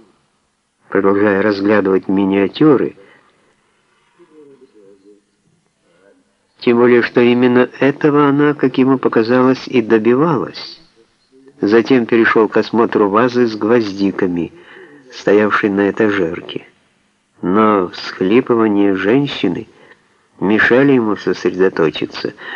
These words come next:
Джеймс увидел, что она держится за щеку. «Зубы?»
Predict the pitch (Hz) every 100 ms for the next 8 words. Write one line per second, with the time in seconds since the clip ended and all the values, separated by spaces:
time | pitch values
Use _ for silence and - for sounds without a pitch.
0 | - 104 98 123 127 - 117 110 120 139
1 | 127 - 107 107 101 117 117 113 - 113
2 | 104 123 127 - - - 135 110 - _
3 | _ 101 90 95 110 120 117 120 247 _
4 | _ _ - 147 143 147 180 156 95